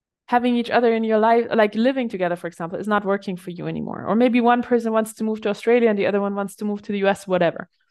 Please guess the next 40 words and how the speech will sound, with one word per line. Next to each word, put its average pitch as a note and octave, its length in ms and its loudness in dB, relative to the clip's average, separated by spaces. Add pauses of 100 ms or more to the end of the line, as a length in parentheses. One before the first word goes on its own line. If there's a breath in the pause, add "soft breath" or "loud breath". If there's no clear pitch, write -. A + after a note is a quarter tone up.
(260)
Or A3+ 480 6 (680 soft breath)
you B3+ 100 -2
just C4 300 -8
notice B3+ 380 2
that G#3+ 400 0 (300)
you G#3 200 -8
don't G#3+ 240 0
wanna A#3+ 140 -2
spend G3+ 320 -4
every G#3 220 -4
day G#3 200 -2
together F#3 320 -4
anymore E3+ 400 -8
and F3 100 -4
you G#3 80 -6
just A3 220 -6
want A3 220 0
to, G#3 500 -6 (800)
I A#3 120 -4
don't C4 140 0
know, A3+ 180 2
not G#3 260 0
even E4 180 0
talk. C4+ 320 0
Maybe C#4+ 160 -2
you D4+ 80 -2
don't A#3+ 280 -4
want A3 220 -4
to A#3 80 -12
even G#3+ 420 -6
talk, C4 380 0
but G#3+ 180 0 (200 loud breath)
you're - 100 0
always F4 320 0
gonna A#3+ 220 -2
have A3+ 240 -2
some A#3 200 -4
sort A#3 200 -4
of A3+ 100 -10
connection - 540 -8